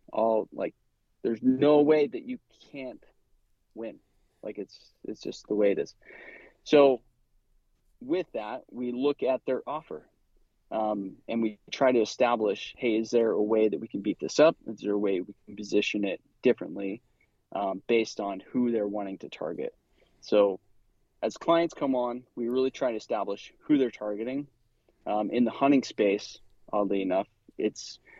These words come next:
there's a wide variety of different, you know, customer avatars that, that you can create,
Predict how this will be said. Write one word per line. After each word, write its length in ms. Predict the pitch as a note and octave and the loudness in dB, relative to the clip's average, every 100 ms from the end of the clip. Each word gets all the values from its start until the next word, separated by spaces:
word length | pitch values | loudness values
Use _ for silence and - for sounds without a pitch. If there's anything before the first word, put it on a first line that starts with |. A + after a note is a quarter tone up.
| _ | _
there's 260 | - A#2 A2 | 2 2 2
a 80 | - | -2
wide 320 | G#2 G#2 A2+ | 2 4 4
variety 460 | A2 G#2 G#2 G#2 G#2 | 4 4 4 2 0
of 140 | F#2+ | -2
different, 460 | G#2 G#2 G#2 F2 - - _ - | -2 -4 -4 -10 -12 -20 _ -6
you 80 | |
know, 80 | F#2+ | -6
customer 720 | - - A#2+ - - - G#2 | -6 0 0 0 -14 -6 -4
avatars 840 | - G#2 G#2 - G2 F2+ E2 - - _ _ _ - | -2 0 -2 -2 -4 -2 -4 -8 -16 _ _ _ -2
that, 320 | G2+ G2 F#2+ - | 2 4 2 -4
that 80 | G2+ | -4
you 120 | G2+ | -4
can 120 | A#2 - | -4 -6
create, 340 | - D#3+ - | 2 2 2